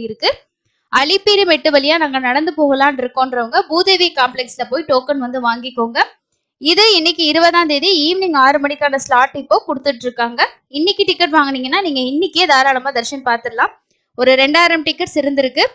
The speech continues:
So, இது முடிஞ்சதுன்னா maybe நாளைக்கு காலையில உள்ள ஸ்லாட் கொடுக்கறதுக்கு கூட வாய்ப்புகள் வந்து இருக்கு. ஸ்ரீவாரி மெட்டை பொறுத்த வரைக்கும்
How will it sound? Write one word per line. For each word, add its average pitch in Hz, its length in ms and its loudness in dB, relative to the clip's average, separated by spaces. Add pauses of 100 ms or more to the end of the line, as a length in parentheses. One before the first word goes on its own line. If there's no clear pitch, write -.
(340)
So, 320 80 0
இது 302 180 2
முடிஞ்சதுன்னா 370 640 2
maybe 320 240 0
நாளைக்கு 285 440 0
காலையில 277 340 2
உள்ள 277 140 4
ஸ்லாட் 240 320 -2
கொடுக்கறதுக்கு 240 460 -4
கூட 233 180 0
வாய்ப்புகள் 240 480 -2
வந்து 240 240 -8
இருக்கு. 226 280 -4 (480)
ஸ்ரீவாரி 349 520 2
மெட்டை 302 260 0
பொறுத்த 269 340 0
வரைக்கும் 262 400 -2